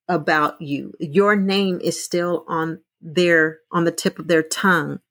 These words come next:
And they're still either following you, they're purchasing things from you, or they're trying to grab whatever it is that you're throwing out there because, call it being nosy, just,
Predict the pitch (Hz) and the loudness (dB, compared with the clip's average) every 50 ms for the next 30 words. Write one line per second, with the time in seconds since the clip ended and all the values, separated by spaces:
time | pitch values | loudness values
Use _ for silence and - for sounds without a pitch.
0 | _ _ _ _ _ _ _ - - _ - 208 196 190 190 185 185 175 - _ | _ _ _ _ _ _ _ -20 -14 _ 0 2 2 2 2 0 -2 -4 -6 _
1 | - 165 156 202 196 202 196 - - - 208 208 202 202 180 - - 196 190 170 | -4 0 2 2 2 2 -2 -2 0 2 2 2 2 0 0 -2 0 -2 0 0
2 | 180 170 170 156 160 - _ _ - - - - _ _ _ _ - _ - - | 2 2 2 0 -2 -6 _ _ -20 -20 -20 -20 _ _ _ _ -20 _ 2 4
3 | 208 208 214 214 214 214 208 208 208 214 214 208 214 _ _ _ _ _ _ _ | 4 4 4 2 0 0 0 0 2 2 0 0 -4 _ _ _ _ _ _ _
4 | 160 180 175 175 - - 190 185 185 - 196 185 185 - - 175 180 175 175 _ | 0 0 0 0 0 0 0 0 2 -2 -4 -4 -4 -4 -4 -4 -4 -6 -2 _
5 | - 208 202 202 196 - - 202 196 196 196 196 196 196 196 _ - - - _ | 0 2 2 0 -2 -2 -4 -2 -2 0 0 0 -2 -2 -4 _ -12 -20 -20 _
6 | _ _ _ _ - 202 190 180 185 180 180 - - 190 190 190 185 170 156 - | _ _ _ _ 0 0 2 2 0 0 -2 0 0 2 2 2 0 -4 -4 -2
7 | 180 180 175 175 180 180 165 170 - _ 180 170 170 175 170 170 175 180 175 185 | 0 2 2 4 2 2 0 -2 -8 _ -10 -4 0 2 2 2 2 0 0 0
8 | 185 175 175 175 175 170 170 170 - 180 170 175 165 170 180 175 175 175 170 160 | 0 0 0 -2 -2 -2 -2 -4 -4 -2 -4 -4 -4 -2 -2 -2 0 0 -2 -4
9 | - - - 175 175 180 180 _ - 170 165 160 165 - - _ _ _ _ _ | -4 -2 -2 0 0 -2 -4 _ -2 -2 -2 -2 -4 -10 -20 _ _ _ _ _
10 | - 202 190 - 202 196 185 180 170 - - _ _ _ _ _ _ _ _ _ | -2 -2 0 2 2 2 2 2 0 -4 -10 _ _ _ _ _ _ _ _ _
11 | - - 185 175 175 170 156 170 175 170 165 165 170 175 202 233 233 233 226 226 | -2 0 2 2 2 2 0 0 2 2 2 2 0 2 4 4 6 4 2 0
12 | 208 214 220 220 214 214 214 - - - - _ _ _ - 196 185 190 - - | 0 -2 -2 0 -2 -4 -6 -10 -20 -20 -20 _ _ _ -2 -2 -2 -2 -6 -14
13 | _ | _